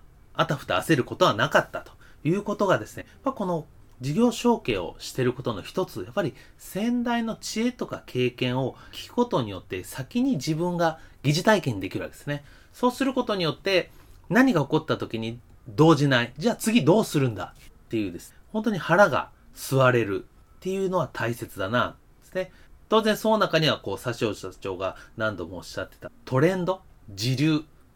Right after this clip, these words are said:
をですね、しっかり見つける、考える、マーケティングで把握するっていうことがですね、非常に重要だなと。やっぱり舵取りですね。特にまあ、この製造業の場合は、営業はほぼほぼ経営者がやるわけですから、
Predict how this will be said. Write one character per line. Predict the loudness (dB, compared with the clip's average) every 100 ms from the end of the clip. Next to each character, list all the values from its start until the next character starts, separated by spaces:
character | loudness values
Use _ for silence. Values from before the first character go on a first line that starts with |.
| -6
を | -4
で | -4
す | -6
ね、 | -10
し | -6 -6
っ | -2
か | 2
り | 2 0 -10 -20 -16
見 | -10 -10
つ | -10
け | -12
る、 | -12 -14 -20 -12
考 | -8 -4 -6
え |
る、 | -6 -12 -6
マ | -6
ー |
ケ | -6
テ | -10
ィ | -10
ン |
グ | -8
で | -6 -8 -8
把 | -8 -8
握 | -8
す | -12
る | -12
っ | -16 -10 -4
て |
い | -2
う |
こ | -2 -4
と | -4
が | -6
で |
す | -10 -10
ね、 | -10 -12 -20 -18
非 | -12
常 | -10 -8 -4
に | -2 -2 -4 -18 -20 -12
重 | -4
要 | -2 -2
だ | -2
な | -2 -4
と。 | -8 -20 -20 -10
や | -4
っ |
ぱ | -2
り | -4 -4
舵 | -4 -2 0
取 | 0 0
り | -2 -6
で | -14
す | -12
ね。 | -6
特 | -4 -2
に | -2
ま | -4
あ、 | -4
こ | -6 -6
の | -6 -8
製 | -2 0 4
造 | 4
業 | 4 0
の | 0
場 | -2
合 | 0
は、 | -2 -4 -12 -8
営 | 0 2
業 | 6 4
は |
ほ | 4 2
ぼ | 4
ほ |
ぼ | 0
経 | 0 0
営 | 0
者 | -2 -4 -2
が |
や | 0
る | 0
わ | 0 -2
け | -6
で |
す | -8 -6
か |
ら、 | -2 -2 -4